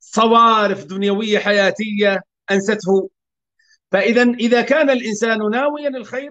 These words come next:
بالنية المجزوم بها ثم أعجزه العذر وقطعه، فإن الله بعظيم فضله يكتب له أجر ما نوى كاملاً حتى وإن لم يفعله.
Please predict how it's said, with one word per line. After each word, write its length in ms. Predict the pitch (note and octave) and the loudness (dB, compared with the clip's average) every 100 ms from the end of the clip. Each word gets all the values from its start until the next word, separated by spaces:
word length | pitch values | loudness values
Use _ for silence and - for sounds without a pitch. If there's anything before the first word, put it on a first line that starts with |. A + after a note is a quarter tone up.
| C4+ | -16
بالنية 500 | G3 G3+ B3+ B3+ A#3 | -18 -14 -14 -14 -14
المجزوم 480 | G#3+ G3 G3 A3 D#4 | -14 -14 -16 -16 -12
بها 340 | C#4+ G3+ F#3+ F#3 | -6 -2 2 0
ثم 240 | F#3 F#3 | 0 -2
أعجزه 480 | G3+ A#3 A#3 B3 G#3 | -2 0 2 0 0
العذر 520 | G#3+ F#3+ G#3 G3+ A#3+ D4 | -2 -2 -4 -4 -4 -6
وقطعه، 540 | E3 F#3 G#3 G3 G3 F#3+ C4 - _ - | -6 -2 0 2 2 2 2 -2 _ -4
فإن 320 | F3+ F#3+ E3+ | 0 2 2
الله 380 | D3+ E3 D#3+ C#3 | 2 0 0 -2
بعظيم 500 | C3+ C3+ D3 E3+ C3 | -2 -4 -2 -2 -2
فضله 300 | C3+ D#3 D#3+ | -6 -6 -4
يكتب 340 | E3 - D3 D3+ | -6 -8 -14 -12
له 320 | F3 E3 F3+ | -10 -10 -12
أجر 220 | F#3+ D3+ | -12 -12
ما 160 | D3 D3 | -8 -2
نوى 300 | G3+ A3 - | 0 0 -2
كاملاً 400 | A2 G#2+ B2 - | -6 -14 -18 -8
حتى 260 | - - G3 | -6 2 2
وإن 240 | A3+ D4 | 2 0
لم 160 | F3 C3 | -4 -4
يفعله. 280 | - A#2+ | -6 -10